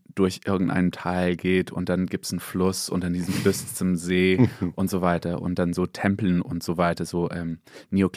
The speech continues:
Speaker 1: Neoclassical-Sachen überall. Einfach geil. Aber deswegen hat, haben britische Garten diesen, diesen sehr so,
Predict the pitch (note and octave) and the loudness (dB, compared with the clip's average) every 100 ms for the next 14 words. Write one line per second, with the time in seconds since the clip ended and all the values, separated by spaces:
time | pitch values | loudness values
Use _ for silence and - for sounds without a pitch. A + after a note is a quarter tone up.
0 | F#2+ G2 - F2 E2+ E2+ - G2 F2 - | -2 -2 -4 -2 -2 -6 -6 0 0 0
1 | F2 F#2 E2+ - F2 E2 A#2+ _ _ _ | -2 -2 -4 -4 -2 -2 -4 _ _ _
2 | - G#2+ G#2+ - G2 - - - - F#2 | 2 4 4 2 0 -2 -8 -20 -4 0
3 | G2 F2+ A#2 - - - - - G2+ G#2 | 0 0 -4 -8 -20 -20 -6 2 4 6
4 | A2 G#2+ G#2 - G2+ - - - - F#2+ | 6 4 2 0 -2 -4 -6 -12 -8 -2
5 | G2 G2 G#2 F#2+ F#2+ F#2+ F#2+ F#2 F#2 F2 | 0 0 -2 -6 -4 -2 0 0 0 -2
6 | F#2+ F#2 - F#2+ G2 F#2 F#2+ F#2+ F#2 F#2 | -2 -4 -4 -4 -2 0 2 2 2 -2